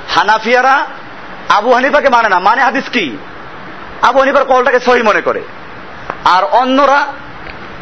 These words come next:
আর একজনের কলকে সহি মনে করে। কাজে এই যে ফেকার ইখতিলাফগুলো, আমরা চাচ্ছি এই ফেকার ইখতিলাফগুলোকে কমাই আনতে। আমি এটাই বলতেছিলাম যে মক্কা শরীফে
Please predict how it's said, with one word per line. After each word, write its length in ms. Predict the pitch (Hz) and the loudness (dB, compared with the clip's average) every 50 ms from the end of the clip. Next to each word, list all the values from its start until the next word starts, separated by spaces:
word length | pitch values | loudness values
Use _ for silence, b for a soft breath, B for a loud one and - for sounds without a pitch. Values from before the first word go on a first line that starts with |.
| - - - | -12 -2 0
আর 120 | 196 247 | 2 2
একজনের 320 | 277 269 214 240 294 311 285 | 2 0 0 0 0 0 2
কলকে 300 | 285 277 262 240 254 233 | 4 4 2 4 2 0
সহি 180 | - 220 226 | 2 2 2
মনে 180 | 220 202 180 156 | 2 2 0 0
করে। 240 | 127 123 113 110 - - - | 0 -2 -2 -2 -4 -4 -4
কাজে 160 | - - 180 214 - | -4 -4 -4 -4 -2
এই 220 | 180 208 240 247 | 0 0 0 0
যে 140 | 208 285 277 - | -2 -4 -4 -2
ফেকার 300 | - 196 214 - 254 262 | -2 -2 0 2 2 2
ইখতিলাফগুলো, 640 | 262 254 262 - 233 208 190 156 139 151 131 113 104 - | 2 0 0 0 2 2 2 0 0 -2 -2 -2 0 0
আমরা 340 | - 170 202 220 233 254 254 - | 0 0 0 2 0 0 0 2
চাচ্ছি 520 | 233 202 196 - - - - 202 170 170 165 - - - B B B B B B - | 2 0 0 0 -6 -6 -4 -4 -4 -4 -8 -10 -14 -16 B B B B B B -2
এই 120 | 147 165 | -2 -2
ফেকার 420 | 160 - 165 196 208 - 226 233 233 | -2 -2 -2 -2 0 2 0 2 2
ইখতিলাফগুলোকে 840 | 220 226 - 233 214 214 214 185 165 196 208 208 208 202 226 220 | 0 -2 0 2 2 2 2 2 2 2 2 2 2 2 0 0
কমাই 400 | 220 - 190 185 185 196 190 196 | 0 2 0 2 2 2 2 4
আনতে। 340 | 180 160 143 - - 107 87 - - - - - - - - - - - - - | 2 0 -2 -4 -6 -8 -8 -8 -14 -16 -14 -14 -14 -14 -16 -16 -14 -12 -8 -2
আমি 180 | - 160 185 190 | -2 0 0 2
এটাই 160 | 190 233 240 | 2 2 4
বলতেছিলাম 580 | 196 202 208 180 214 202 - 208 180 160 151 151 | 4 4 2 2 2 0 2 2 2 2 0 0
যে 400 | 135 190 202 180 175 190 - - - - - - - - - - - - - 104 | 0 0 2 2 0 -2 -4 -6 -12 -16 -16 -16 -16 -16 -16 -16 -16 -12 -2 0
মক্কা 360 | 135 170 - - - 254 262 | 2 2 2 0 0 0 0
শরীফে 440 | 247 247 262 254 - - 160 117 | 2 0 -2 -2 0 -2 -2 -4